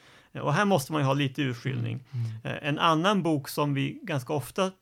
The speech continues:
Speaker 1: tror jag, studsar vid som,
Speaker 2: Mm.
Speaker 1: som kan vara bra att ta som exempel är ju Domarboken. Eh, och jag har ju läst flera kristendomskritiska och bibelkritiska böcker som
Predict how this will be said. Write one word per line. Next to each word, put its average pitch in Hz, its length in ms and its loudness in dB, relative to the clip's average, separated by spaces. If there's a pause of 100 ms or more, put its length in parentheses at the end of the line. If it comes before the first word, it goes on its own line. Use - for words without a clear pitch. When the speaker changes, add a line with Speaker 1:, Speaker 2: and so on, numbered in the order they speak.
(160)
Speaker 1:
tror 139 120 -2
jag, 131 60 -2
studsar - 560 -2
vid 131 260 0
som, 131 180 2
Speaker 2:
Mm. 185 920 -8
Speaker 1:
som 131 320 -4
kan 139 180 -2
vara 131 80 2
bra 127 240 2
att 120 80 -8
ta 123 120 -4
som 127 140 -2
exempel 147 400 0
är 135 40 2
ju 139 100 2
Domarboken. 127 960 0 (760)
Eh, 123 180 -8
och 127 80 -4
jag 131 80 -2
har 143 60 0
ju 156 60 0
läst 147 260 2
flera 131 360 2 (240)
kristendomskritiska 143 1120 -4
och 120 120 -10
bibelkritiska 135 760 -4
böcker 120 400 -2
som 117 280 -6